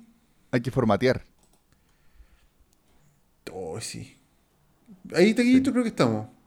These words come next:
Speaker 1: Ya, bacán.
Speaker 2: Ya.
Speaker 1: Oye,
Speaker 2: Póngale,
Speaker 1: Taquillito.
Speaker 2: Taquillito.
Speaker 1: Entonces, mira, esta película se trata del personaje de Bill Murray,
Speaker 2: Ujú.
Speaker 1: que se llama, se llama Bob Harris, el personaje.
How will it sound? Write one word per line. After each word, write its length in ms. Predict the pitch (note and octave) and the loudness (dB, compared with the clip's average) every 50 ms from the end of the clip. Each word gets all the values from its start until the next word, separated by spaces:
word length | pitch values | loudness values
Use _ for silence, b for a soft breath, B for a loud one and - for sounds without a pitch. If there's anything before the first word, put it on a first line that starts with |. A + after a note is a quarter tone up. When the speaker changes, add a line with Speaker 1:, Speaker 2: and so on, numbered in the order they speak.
| _ _ _ _ _ _ | _ _ _ _ _ _
Speaker 1:
Ya, 300 | - A2+ A2 F#2 F2 - - - | 0 4 4 4 4 0 -4 -4
bacán. 340 | G#2+ G#2 - G2 F2+ E2 - _ _ _ _ _ _ _ _ _ _ _ _ _ _ _ _ _ _ _ _ _ | -2 -2 0 -2 -4 -6 -10 _ _ _ _ _ _ _ _ _ _ _ _ _ _ _ _ _ _ _ _ _
Speaker 2:
Ya. 300 | D3 C3+ C3+ G#2+ - - - - - - - - - - - _ | 0 2 2 2 0 -4 -14 -20 -20 -20 -20 -20 -20 -20 -2 _
Speaker 1:
Oye, 180 | - D#3+ D#3+ D#3 | 6 8 8 10
Speaker 2:
Póngale, 240 | D3 C#3+ F3 D#3+ | 8 8 8 8
Speaker 1:
Taquillito. 220 | D#3 D3 C3 B2 A#2 G#2+ | 6 6 6 4 2 0
Speaker 2:
Taquillito. 200 | G#2+ - - - - - - _ _ _ _ _ - - _ _ _ _ - - | 0 -4 -10 -14 -14 -18 -20 _ _ _ _ _ -20 -20 _ _ _ _ -8 2
Speaker 1:
Entonces, 500 | - C3 C3+ B2 - - E3 C#3+ - D3 | 4 6 6 6 6 4 2 4 4 4
mira, 280 | C3 B2+ A#2 - - - - - | 6 6 6 6 6 4 0 -4
esta 200 | D#3 - - G3+ | 0 4 4 4
película 340 | F#3 G3 G3+ G#3 G#3+ G#3+ G#3 | 4 4 0 2 4 4 4
se 140 | - - G3+ | 4 4 2
trata 480 | F#3 G3+ G3+ F#3+ F3 - D#3+ F3 - - _ - - - - - | 4 2 2 2 2 0 -4 -4 -6 -10 _ -20 -20 -20 -16 -8
del 220 | A2+ A2+ A#2+ A2+ | -4 -2 -2 -2
personaje 640 | - B2 A#2 - - C3+ C3 C#3+ C#3 - - D3 | -2 -4 -4 -2 -2 -2 0 0 0 0 0 0
de 380 | C3+ C#3 C#3+ C#3+ C#3+ C#3 - - _ - _ - | 2 2 2 2 2 0 -2 -4 _ -20 _ -14
Bill 300 | A#2+ A#2 C3+ C#3 D3 D3 | -4 0 2 2 2 2
Murray, 500 | D3+ F3 F#3+ F3 D#3 C3+ C#3 E3 - - _ _ _ _ _ _ _ _ _ _ _ _ _ _ _ _ _ _ _ _ _ _ | 2 2 4 6 6 4 4 2 -2 -8 _ _ _ _ _ _ _ _ _ _ _ _ _ _ _ _ _ _ _ _ _ _
Speaker 2:
Ujú. 140 | - C#3+ C#3+ | -4 -2 2
Speaker 1:
que 140 | D3 G3 B3+ | 2 4 2
se 180 | C4+ B3+ A2+ G2 | 2 2 0 0
llama, 460 | F#2+ A2+ A2+ A#2 B2 C3 C#3 D3 - _ _ _ _ _ _ _ _ _ _ _ _ _ _ _ _ _ _ _ _ | 2 2 2 4 4 4 2 2 -2 _ _ _ _ _ _ _ _ _ _ _ _ _ _ _ _ _ _ _ _
se 140 | - - B2+ | 0 4 6
llama 160 | B2+ C#3+ C3+ | 6 6 6
Bob 280 | - B2 C#3 F3 D#3+ - - | 8 10 10 10 10 8 8
Harris, 580 | D3+ B2 - - - - - - - - - - | 8 8 8 6 0 -10 -12 -14 -14 -12 -8 -8
el 80 | A2 G2+ | -6 -6
personaje. 520 | - G#2+ G2 - - F#2 F2 F#2 - - | -6 -6 -2 0 0 0 0 -2 -6 -12